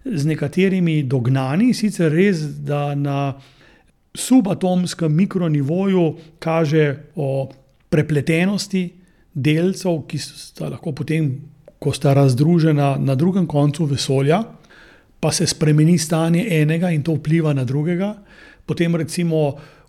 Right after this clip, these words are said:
vpliv opazovalca na eksperiment vpliva na recimo obnašanje elektrona in še bi lahko našteval. Eh, no, in, eh,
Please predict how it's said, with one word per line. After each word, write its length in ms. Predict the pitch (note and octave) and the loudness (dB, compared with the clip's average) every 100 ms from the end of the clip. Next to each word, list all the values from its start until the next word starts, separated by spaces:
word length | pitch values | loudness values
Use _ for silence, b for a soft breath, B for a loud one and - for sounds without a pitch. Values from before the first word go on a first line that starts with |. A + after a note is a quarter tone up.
| D#3 | -6
vpliv 540 | C3+ C#3+ D#3+ G3 G#3+ G3+ A3+ - _ _ _ _ _ _ _ | -4 -2 2 4 4 2 -2 -10 _ _ _ _ _ _ _
opazovalca 1080 | - - C#3+ B2+ C3+ C3+ C#3 D3+ D3 - B3+ A#3+ - - | -2 0 0 0 0 0 0 -2 -4 -4 -4 -4 -8 -6
na 320 | F3 F#3 - - | -4 -4 -6 -8
eksperiment 1000 | - - - F3 E3+ D#3+ E3 G3+ G3 - | -10 -12 -4 -2 0 -2 -2 -2 -4 -6
vpliva 640 | D#3 - G3+ A#3+ A#3+ G#3+ | -6 0 4 4 4 -2
na 340 | F3 F3+ F3+ F3 | -4 -6 -8 -10
recimo 460 | C#3+ C#3 F3 D#3+ | -12 -10 -8 -8
obnašanje 640 | C#3+ D3 D#3 D3+ F3+ E3+ E3 D3+ | -6 -6 -4 -6 -6 -6 -6 -6
elektrona 640 | C#3+ - C#3+ C#3 D#3+ G#3 - B B B B B _ | -6 -4 -2 0 0 -2 -6 B B B B B _
in 340 | C4 F3+ F3+ D#3 | 0 2 2 2
še 200 | - F#3 | 0 0
bi 120 | F3+ | 2
lahko 280 | E3 F#3 E3+ | 0 0 -2
našteval. 560 | D3 - D3+ E3+ G#3 G3+ B B B B - | -2 0 2 4 2 -2 B B B B -12
Eh, 140 | E3 E3 | -6 -2
no, 200 | D#3+ E3 | -2 0
in, 260 | E3 D#3+ | 0 0
eh, 320 | D#3 D#3 D3+ | 0 0 0